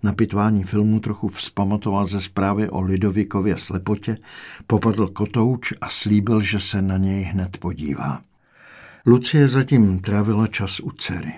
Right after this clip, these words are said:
Dlouze vzdychla a naposledy se pokusila Juliet nakrmit.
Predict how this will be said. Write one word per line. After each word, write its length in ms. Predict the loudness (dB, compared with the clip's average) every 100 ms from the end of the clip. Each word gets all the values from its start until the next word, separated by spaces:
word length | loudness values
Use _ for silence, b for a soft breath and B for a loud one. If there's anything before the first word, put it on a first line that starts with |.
| -12 -4
Dlouze 440 | 0 2 2 0
vzdychla 480 | 0 -2 -2 -2 -2
a 80 | -2
naposledy 600 | -2 -2 -4 -4 -4 -4
se 160 | -4
pokusila 580 | -4 -6 -6 -6 -2 -2
Juliet 480 | -2 0 2 0 -2
nakrmit. 520 | -6 -6 -8 -8 -10